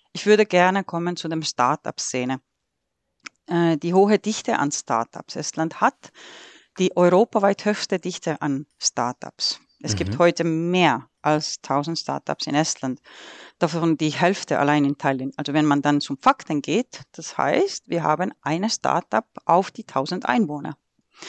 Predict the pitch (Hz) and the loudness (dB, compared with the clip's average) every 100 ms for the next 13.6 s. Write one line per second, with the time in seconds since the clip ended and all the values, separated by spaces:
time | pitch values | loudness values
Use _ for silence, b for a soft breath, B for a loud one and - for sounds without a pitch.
0 | B B B B B B _ - 175 175 | B B B B B B _ 0 4 6
1 | 170 165 170 160 - - - 147 - 143 | 4 0 -4 -6 -10 -14 -12 -10 -2 2
2 | 170 233 - 208 - - 175 170 - - | 2 0 -2 -2 -2 -8 -4 -6 -6 -6
3 | 170 180 - 165 165 - - 156 147 190 | -2 -2 -2 0 -2 -2 -4 -2 -2 -4
4 | 202 185 151 156 160 - 165 - - _ | -2 -4 -2 -2 -4 -4 -4 -6 -10 _
5 | _ _ _ _ _ - 165 - 165 170 | _ _ _ _ _ -2 -2 2 4 4
6 | 190 - 165 165 - 170 156 - 147 147 | 2 0 -2 -2 -2 0 0 0 4 4
7 | - 175 185 170 165 170 160 - 151 - | 4 0 -2 -4 0 2 2 -2 -6 -2
8 | 156 151 139 139 180 226 - 190 269 196 | 0 0 -2 0 0 0 2 4 6 6
9 | 208 175 160 151 151 151 143 - 233 - | 4 0 -2 -2 -4 -4 -6 -6 -10 -8
10 | - - 180 170 - 160 160 - - 156 | -10 -10 -8 -6 -6 -6 -6 -8 -8 -6
11 | 151 151 147 - - 135 135 147 156 147 | -4 -8 -10 -10 -6 -2 -2 -2 -4 -4
12 | - - 139 135 127 139 143 143 - 131 | -8 -6 -6 -6 -8 -2 -2 -2 -6 -8
13 | - 127 143 127 147 | -6 -2 2 4 4